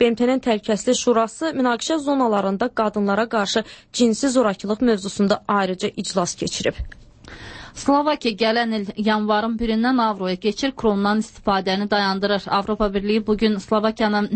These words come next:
Speaker 2: müraciətinə hə deyib. Bununla da avronu pul vahidi kimi qəbul etmiş Avropa Birliyi ölkələrinin sayı on altıya çatacaq.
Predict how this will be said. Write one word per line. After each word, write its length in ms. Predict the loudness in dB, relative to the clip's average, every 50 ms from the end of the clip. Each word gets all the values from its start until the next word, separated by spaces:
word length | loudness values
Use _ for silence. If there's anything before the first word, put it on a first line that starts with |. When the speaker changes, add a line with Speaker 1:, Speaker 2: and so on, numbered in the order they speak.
| 4
Speaker 2:
müraciətinə 640 | 4 4 4 2 2 0 0 -2 0 0 0 0 2
hə 200 | 2 2 0 0 0
deyib. 160 | -2 -4 -4 _ -14 -16 -16 -16 -8 0 2
Bununla 420 | 4 4 4 4 4 2 2 2
da 200 | 2 0 0 0 -2 -6 _ _ -4
avronu 460 | -2 -2 0 0 0 0 -2 -2 0
pul 180 | -2 0 2
vahidi 340 | 2 2 2 0 -2 -6 -8
kimi 240 | -6 -4 -4 -4 -4
qəbul 420 | 0 0 2 2 2 2 0 0
etmiş 260 | -2 -2 -4 -6 -2 0
Avropa 460 | 0 0 0 -2 -2 -2 -2 -2 -2
Birliyi 360 | -4 -4 0 2 2 4 4
ölkələrinin 560 | 2 0 0 0 2 2 2 2 0 -2 -4
sayı 280 | -2 0 0 2 2 2
on 140 | 0 0 2
altıya 320 | 2 0 0 -2 -6 -8
çatacaq. 520 | -6 -8 -8 -8 -6 -4 -2 -2 -2 -2